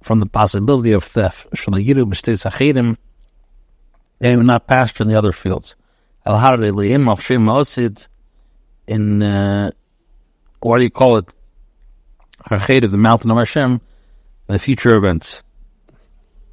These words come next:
Vaya-, Vayera Malach Hashem Elov B'la B'Seish Mitei Chasneh. Angel of Hashem appeared to him in a flame of fire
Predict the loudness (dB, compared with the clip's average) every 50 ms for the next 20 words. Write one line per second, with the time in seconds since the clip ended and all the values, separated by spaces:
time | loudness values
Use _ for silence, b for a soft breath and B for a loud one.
0 | _ _ _ _ _ _ _ _ _ _ -20 -20 _ -6 -2 0 0 0 2 2
1 | 2 4 4 2 2 0 -2 -2 -2 0 0 0 0 0 0 2 2 2 2 2
2 | 2 0 0 0 -2 -4 -4 -4 -4 -2 -2 -2 -2 -2 -2 -2 0 0 0 0
3 | -2 -4 -6 -8 -6 -4 0 0 2 2 0 0 -4 -4 -4 -2 -2 -2 -2 -2
4 | -4 -2 0 0 0 0 -2 -6 -6 -6 -6 -6 -6 -6 -8 _ _ _ _ _
5 | _ _ _ _ _ _ _ _ -2 0 2 2 4 4 4 4 2 2 0 0
6 | -2 -2 0 0 0 0 0 -2 -4 -4 -2 -2 0 0 -2 -2 -4 _ -8 -6
7 | -6 -6 -6 -6 -4 -2 -2 0 0 0 -2 -4 -4 -2 0 0 2 2 0 0
8 | -2 -4